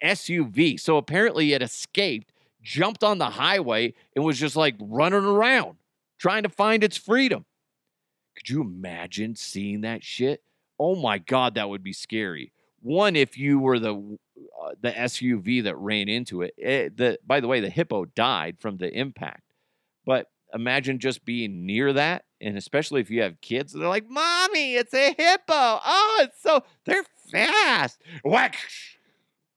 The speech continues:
"Mommy, the hippo's dead." <laughs> "Oh, God. It's looking at me. Its head's resting on, on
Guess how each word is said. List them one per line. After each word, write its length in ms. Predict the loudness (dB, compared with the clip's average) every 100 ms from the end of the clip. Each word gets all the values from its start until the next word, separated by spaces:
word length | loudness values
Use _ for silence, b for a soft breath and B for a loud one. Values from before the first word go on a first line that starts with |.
| _ _ _ _ _ -10
"Mommy, 260 | -8 -8 -6
the 160 | -6
hippo's 360 | -6 -10 -18 -10
dead." 320 | -6 -6 -8 _ _ -20
<laughs> 300 | -20 _ -10
"Oh, 240 | -6 -6 -4
God. 920 | -6 -4 -6 -6 -6 -8 -12 -14 -16 _ _ _
It's 280 | -12 -12 -6
looking 360 | -2 -2 -2 -2
at 220 | -4 -4
me. 240 | -10 -10 -14 _ _ _
Its 260 | -4 -4
head's 460 | 0 0 0 -4 -14 -16 -16 -10
resting 480 | -2 -2 -2 -4 -2
on, 460 | -2 -2 0 -2 -6
on 400 | -4 -2 -2 -4